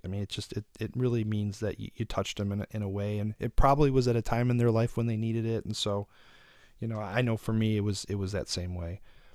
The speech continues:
You know, you mentioned earlier on a little bit about your influences, and if we could maybe just spend a minute and maybe tell me about your musical influences, each of you,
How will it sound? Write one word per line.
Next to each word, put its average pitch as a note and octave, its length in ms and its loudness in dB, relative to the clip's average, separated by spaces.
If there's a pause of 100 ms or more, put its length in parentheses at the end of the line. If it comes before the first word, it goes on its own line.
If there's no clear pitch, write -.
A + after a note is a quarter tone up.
(340)
You F3 60 4
know, F#3 60 6
you G3 120 4
mentioned C#4 460 2
earlier C#3 340 4
on A2 400 2
a - 80 -4
little A#2 160 4
bit A#2+ 100 4
about G#2+ 280 4
your G2+ 140 2
influences, C3+ 680 0
and A#2 120 2
if - 180 0
we F3+ 80 2
could D3+ 240 0
maybe B2 200 4
just A#2 160 -4
spend A#2+ 240 0
a A#2 40 2
minute A2+ 280 0
and A#2 160 0
maybe A#2 200 0
tell B2 160 0
me B2+ 100 2
about A2+ 320 0
your G#2 140 0
musical A#2+ 420 2
influences, C3+ 600 0
each A2+ 180 0
of C3 80 0
you, C#3 220 0